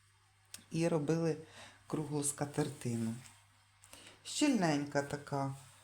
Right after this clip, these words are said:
Бачите, як цікавий який, е, принт на ній. Ось так, коричневе з сірим, з білим.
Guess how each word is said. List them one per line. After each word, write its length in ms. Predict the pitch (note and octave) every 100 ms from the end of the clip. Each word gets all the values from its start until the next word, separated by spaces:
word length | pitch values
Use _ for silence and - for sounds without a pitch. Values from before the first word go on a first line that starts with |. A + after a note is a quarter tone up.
| - -
Бачите, 480 | - D#3+ - - F3+
як 300 | D#3+ - - -
цікавий 560 | - E3+ - D#3+ D3+ D3+
який, 640 | D#3 D#3 D#3+ C3+ C3+ -
е, 340 | - A2+ A#2 C3+ C3+ - - - -
принт 480 | G3 E3+ C3 - C3+
на 100 | C3
ній. 440 | C3 C3 C3 - - - _ _ _ _ _
Ось 260 | D#3 -
так, 260 | - C3+ -
коричневе 760 | - F#3 A#3+ - - F3+ D#3 D#3
з 180 | -
сірим, 420 | - A#3 A3+ D#3+ D#3
з 60 |
білим. 460 | C#3+ G3 A3+ F#3